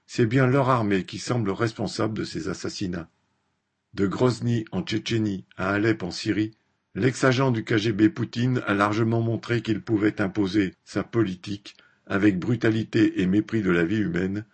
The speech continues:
y compris aux Russes, civils ou militaires. Mais il faut une sacrée dose de cynisme aux dirigeants occidentaux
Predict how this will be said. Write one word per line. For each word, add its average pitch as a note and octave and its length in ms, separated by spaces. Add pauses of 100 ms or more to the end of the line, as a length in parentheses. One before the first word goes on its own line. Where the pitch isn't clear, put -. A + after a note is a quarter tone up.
(260)
y C3 80
compris B2+ 340
aux G#2 100
Russes, G#2 400
civils G#2+ 460
ou G2+ 40
militaires. F#2 640 (960)
Mais F2 120
il A2+ 160
faut C3+ 200
une B2+ 200
sacrée B2+ 340
dose C3 240
de G2 120
cynisme A2+ 680
aux G#2 100
dirigeants G#2 480
occidentaux G2 720